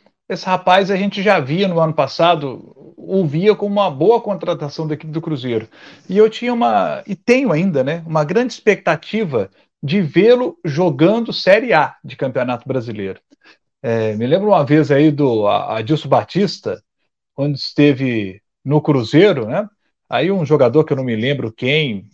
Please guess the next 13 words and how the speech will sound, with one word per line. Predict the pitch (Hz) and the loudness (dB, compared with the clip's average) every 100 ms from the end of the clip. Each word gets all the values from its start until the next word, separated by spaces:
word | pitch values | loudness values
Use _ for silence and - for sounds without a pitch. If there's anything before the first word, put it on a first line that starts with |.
| - | -10
tinha | 127 117 | -8 -4
feito | 156 147 | -4 -4
um | 117 98 | -8 -4
jogo | 110 156 | -2 0
muito | 127 254 | -2 -6
bom, | 143 123 185 160 - _ _ _ _ _ _ _ - | -2 0 0 0 -8 _ _ _ _ _ _ _ -14
um | |
jogo | 120 190 | -8 -6
muito | 190 330 208 | -6 -10 -6
bom, | 104 151 156 | 0 2 2
assim, | 110 - 147 190 147 107 | -2 -6 -4 -4 -4 -6
e | |
aí | 107 165 110 76 | -6 -4 -6 -10